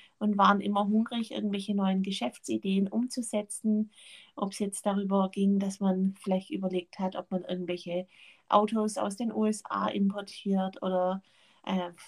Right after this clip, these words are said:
ich hatte mal ein Reitsportgeschäft, äh, das ich mal ein paar Jahre lang betrieben hatte, wo ich wirklich Lust hatte, Sachen neu und anders zu machen als bisher oder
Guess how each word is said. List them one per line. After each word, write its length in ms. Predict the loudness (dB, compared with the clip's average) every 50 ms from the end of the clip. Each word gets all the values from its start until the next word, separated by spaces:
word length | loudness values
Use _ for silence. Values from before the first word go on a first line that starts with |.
| -12
ich 180 | -10 -10 -6 -6
hatte 140 | -4 -2 0
mal 140 | 0 0 0
ein 80 | 0
Reitsportgeschäft, 1040 | -2 -2 -2 -2 -4 -6 -6 -6 -6 -6 -6 -8 -8 -6 -2 -2 -2 -2 -4 -6 -6
äh, 240 | -4 -2 -2 -2 -2 -4 -6
das 100 | -8 -6
ich 180 | -6 -8 -4
mal 120 | -2 -2 0
ein 80 | 0
paar 160 | -2 -2 0 0
Jahre 240 | 0 0 0 -2
lang 200 | -2 -2 -2 -2
betrieben 600 | -4 -4 -8 -10 -6 -4 -4 -4 -2 -2 -2 -2 -2
hatte, 340 | -4 -6 -4 -2 -2 -2 -4 -8 _ _ _ _ _ _ _ _ _ _
wo 60 | -4
ich 180 | -4 -4 -6 -12 _
wirklich 380 | -2 -2 -2 -2 -2 -4 -2
Lust 260 | -2 -2 -2 -4 -4 -4
hatte, 320 | -4 -2 0 0 0 0
Sachen 640 | 0 -2 -4 -4 -2 -2 -2 0 0 -2 -4 -6 -8 -8 _
neu 440 | -2 2 4 4 4 2 0 -2 0
und 220 | 0 0 0 2
anders 340 | 0 0 0 0 -2 -6 -10
zu 160 | _ -4 -2
machen 340 | 0 0 0 -2 -2 -4 -4
als 280 | -2 -2 -2 -4 -6 -8
bisher 640 | -6 -6 -6 -6 -4 -4 -2 0 0 -2 -2 -4 -6
oder 340 | -8 -8 -6 -6 -8 -8